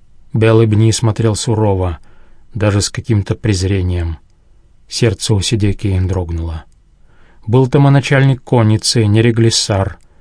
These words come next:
верзила, каких поискать, волосы огненно-рыжие, в доспехах. Он стоял в полоборота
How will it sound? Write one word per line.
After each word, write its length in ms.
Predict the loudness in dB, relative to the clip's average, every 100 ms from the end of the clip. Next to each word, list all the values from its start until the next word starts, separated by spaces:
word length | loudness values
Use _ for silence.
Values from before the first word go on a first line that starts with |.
| -20 _ -6
верзила, 600 | 0 2 4 4 4 2
каких 340 | -2 -2 -2
поискать, 640 | 0 -2 -2 -2 -2 -4 -18 -20 -20 -14
волосы 500 | -2 2 4 2 2 2
огненно-рыжие, 1000 | 2 2 2 2 0 0 0 -2 -2
в 80 | -4
доспехах. 800 | -4 -4 -4 -8 -8 -12 -14 -18 -20 -20 _ _ _ _ -20 _ _ _ -20 -20 -20 -20 -20 -20 -20 -20 -12
Он 180 | 0 2
стоял 640 | 2 0 2 2 0 -2 -8 -20
в 100 | -8
полоборота 800 | -2 0 0 0 -2 -2 -4